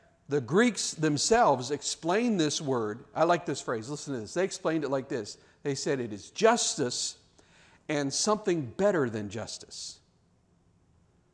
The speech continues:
Justice and something better than justice. The idea was, was, uh, that a man who has this quality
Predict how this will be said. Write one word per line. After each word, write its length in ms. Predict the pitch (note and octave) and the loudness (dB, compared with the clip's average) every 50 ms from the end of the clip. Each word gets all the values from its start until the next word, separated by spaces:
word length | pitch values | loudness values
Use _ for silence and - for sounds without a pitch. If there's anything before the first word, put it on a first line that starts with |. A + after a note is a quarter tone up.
| _ _ _ _ _ _ _ _ _ _ _ _ - | _ _ _ _ _ _ _ _ _ _ _ _ -4
Justice 680 | G#2+ B2 G#3 A#3+ A3+ - - - F#3+ F3 - - - - - | 2 4 4 4 4 2 2 2 2 0 0 -2 -8 -8 -6
and 220 | C#3+ C#3+ C3 A#2+ G#2+ | -4 -2 -2 -2 0
something 480 | - - A3 F#3+ - G3+ E3+ D#3 C3+ | 2 4 2 4 4 2 2 2 2
better 300 | A2+ F#3 F#3+ F#3+ F#3 D#3+ | 4 6 6 6 6 6
than 160 | C3+ B2+ A#2 | 4 2 0
justice. 400 | G#2+ A#2 A2 G2+ - - F#2 - | 0 -2 -2 -2 -4 -8 -8 -2
The 100 | - D3 | 2 6
idea 400 | C#3+ E3 F3+ D#3 G#3+ C4 C4 B3 | 6 6 6 6 6 8 10 10
was, 320 | A3 G3 G3 F#3 E3+ D3 - - - - - - - - | 10 10 10 8 6 2 -2 -8 -12 -20 -20 -20 -10 0
was, 320 | D3 D#3+ E3+ D3+ C3+ C#3+ - - | 4 6 6 6 4 -2 -4 0
uh, 320 | D#3 D3+ C#3+ C#3 C#3 - C#3 | 2 4 4 4 4 2 6
that 160 | D3 E3 D#3+ | 6 6 8
a 60 | D#3 | 8
man 480 | D3 D#3 D#3+ F3 G3 G3+ G3+ G#3 G#3 G3 | 6 6 6 6 8 8 8 6 6 4
who 200 | E3 F#3+ F#3 F3 | 4 4 6 6
has 400 | E3 E3 F#3 F#3+ G#3 G#3 E3 D3 | 6 6 6 6 6 4 6 6
this 220 | F3 F#3 F3 - | 8 6 6 6
quality 640 | - - - G#3 A3+ A#3 G3+ E3 D3+ D3 D3 D3+ C#3+ | 2 2 4 8 8 8 8 8 6 4 4 2 0